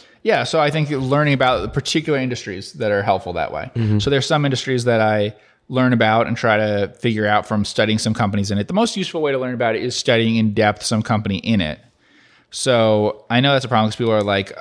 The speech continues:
Speaker 1: "Oh, I wanna learn more about banking. What should I do?" And my advice is like, "Well, study six different regional banks as
Speaker 2: Yeah.
Speaker 1: if you wanna decide if you're gonna buy them.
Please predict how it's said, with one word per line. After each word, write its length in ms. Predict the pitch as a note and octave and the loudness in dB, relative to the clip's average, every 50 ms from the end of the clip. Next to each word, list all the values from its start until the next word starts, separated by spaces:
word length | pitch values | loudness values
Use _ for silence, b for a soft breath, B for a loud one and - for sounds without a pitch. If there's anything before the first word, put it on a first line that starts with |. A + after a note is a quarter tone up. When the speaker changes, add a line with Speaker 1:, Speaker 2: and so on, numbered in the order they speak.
| - - | -10 -2
Speaker 1:
"Oh, 80 | B2+ B2 | 0 2
I 80 | A#2+ A#2 | 2 2
wanna 240 | A#2+ C3 C#3 C#3 | 2 0 0 0
learn 140 | C3 B2+ B2 A#2+ | 0 -2 -2 0
more 100 | A#2 A2 | -2 -2
about 240 | G2+ G2+ F2+ F2+ | 0 -2 -2 0
banking. 360 | - G#2 G#2+ A2 G#2+ - G#2 G2 | 0 0 0 0 0 -2 -2 -2
What 140 | G2+ - - | -2 -2 -4
should 160 | - A2 G#2 | -4 -4 -2
I 100 | F#2 F2+ | -2 -2
do?" 380 | F#2 G2+ G2+ F#2+ F#2 F2+ F2+ F2+ | -2 0 0 0 0 -2 -4 -4
And 120 | - - | -4 -2
my 140 | G2 G2 G2 | 0 0 0
advice 300 | G2 F#2+ G2 F#2+ F#2+ - | 0 2 2 0 0 0
is 120 | G#2+ G2 G2+ | -4 -2 0
like, 260 | F#2 F#2 F#2 - - | 0 0 0 -2 -2
"Well, 280 | G#2 G#2 G2+ F#2+ F#2 F2+ | 0 2 2 2 2 0
study 360 | - - - - G#2+ G2 G2 | -2 -4 0 0 2 2 2
six 280 | F#2 - - G#2 - - | -2 -2 -6 -8 -8 -6
different 300 | - G#2 F#2 G2+ F#2 E2 | -6 -6 -6 -4 -6 -6
regional 340 | F2 G2 F#2+ F2+ - G2+ F#2 | -6 -6 -8 -6 -6 -8 -8
banks 400 | E2+ F2 F2 F2 F2+ F2+ - - | -4 -4 -4 -4 -4 -6 -6 -4
as 120 | D#2+ F#2+ G#2+ | -2 0 2
Speaker 2:
Yeah. 140 | G2 F#2 | 2 2
Speaker 1:
if 60 | E2+ A2 | 2 0
you 80 | G2 | -2
wanna 260 | F#2+ F#2 F#2 F#2 F2+ F2 | -4 -4 -4 -4 -4 -6
decide 300 | F2+ F#2 - F#2 F#2 F#2 | -8 -6 -4 -2 -2 -2
if 100 | F2 - | -4 -6
you're 60 | F2+ | -6
gonna 120 | F#2 F2+ F2 | -4 -4 0
buy 260 | F2+ F2+ F#2 F#2+ F#2 | 2 2 2 2 0
them. 320 | E2 D#2 D2+ D#2 D#2 F2 | 0 -4 -6 -6 -8 -10